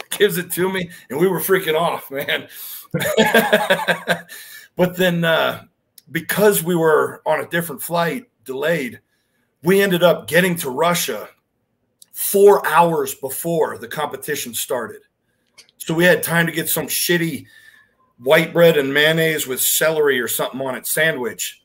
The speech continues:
put our stuff down, and then go to the competition site.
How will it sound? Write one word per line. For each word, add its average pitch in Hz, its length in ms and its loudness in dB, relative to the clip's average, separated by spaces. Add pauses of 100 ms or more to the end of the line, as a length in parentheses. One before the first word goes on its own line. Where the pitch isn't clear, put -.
put 175 180 2
our 151 140 4
stuff - 420 -2
down, 113 380 -4 (480)
and 139 120 0
then 135 140 0
go 156 180 4
to 156 100 4
the 131 60 -6
competition 131 720 -4
site. 92 360 -10